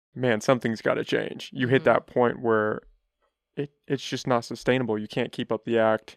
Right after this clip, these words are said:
Speaker 1: You can't keep pretending. And if you get that glimmer of hope that, oh, there, there could be something. It doesn't, it doesn't even have to be that there is something.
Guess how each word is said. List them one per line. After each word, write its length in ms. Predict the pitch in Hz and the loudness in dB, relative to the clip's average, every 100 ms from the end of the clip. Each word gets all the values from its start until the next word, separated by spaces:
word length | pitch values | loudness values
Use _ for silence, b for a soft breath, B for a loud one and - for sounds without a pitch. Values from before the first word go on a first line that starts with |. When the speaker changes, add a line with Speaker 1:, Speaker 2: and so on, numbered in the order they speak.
| _ | _
Speaker 1:
You 120 | 120 113 | -10 -4
can't 300 | 123 110 - | -2 -2 -4
keep 200 | 113 - | -10 -6
pretending. 680 | 117 120 113 110 107 104 - _ _ _ _ _ _ - | -4 -2 0 -2 -2 -6 -12 _ _ _ _ _ _ -4
And 140 | 123 113 | 0 0
if 160 | - | -2
you 80 | 120 | -10
get 260 | 107 127 - | 0 0 2
that 240 | 110 - | 0 0
glimmer 320 | 123 120 110 110 | -2 -2 0 -4
of 100 | - | 2
hope 280 | 117 110 | 0 2
that, 200 | - - - | -4 -6 -8
oh, 180 | 135 - | -10 -8
there, 300 | 120 - - _ - | -8 -8 -10 _ -6
there 140 | 131 | -6
could 360 | 117 - 156 123 | -4 -2 -4 -2
be 140 | 113 110 | -6 -6
something. 400 | 127 123 135 123 | -6 -6 -8 -4
It 100 | 143 | 0
doesn't, 260 | 170 165 | 0 0
it 140 | - - | -4 2
doesn't 200 | 196 196 | 4 4
even 120 | 147 | 4
have 160 | 147 - | 2 0
to 60 | |
be 100 | 131 | -2
that 160 | 120 113 | 0 2
there 200 | 113 110 | 2 2
is 200 | 131 151 | 4 2
something. 560 | - 110 110 123 113 | 2 -2 -2 -4 -4